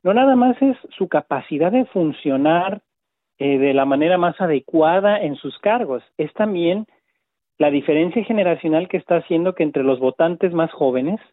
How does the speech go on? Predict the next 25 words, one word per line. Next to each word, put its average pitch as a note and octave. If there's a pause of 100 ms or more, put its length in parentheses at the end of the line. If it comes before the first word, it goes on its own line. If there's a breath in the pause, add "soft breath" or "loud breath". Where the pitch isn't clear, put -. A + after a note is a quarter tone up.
(640)
haya E3+
una F3
completa D3+
desconexión, E3+
porque D#3 (380 soft breath)
los D3+
votantes F#3+ (140)
más E3+
jóvenes F#3 (400)
no F3+
ven, C4 (320)
no, F#3+
no G3+
ven A3+
en, G#3+
en, E3+
en E3
estos F3
líderes F#3+ (200)
una E3+
representación D#3+
real G#3+
de G3+
sus E3+
intereses. E3